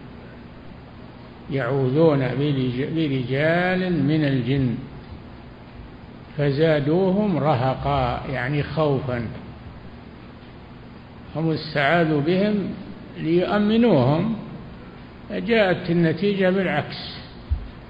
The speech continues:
زادوهم رهقا وخوفا.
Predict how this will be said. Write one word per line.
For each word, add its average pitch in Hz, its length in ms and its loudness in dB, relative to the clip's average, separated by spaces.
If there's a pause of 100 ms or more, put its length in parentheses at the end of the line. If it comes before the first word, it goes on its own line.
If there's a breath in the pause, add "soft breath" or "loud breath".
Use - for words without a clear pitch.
(880)
زادوهم 147 680 2
رهقا 143 500 4
وخوفا. 123 680 0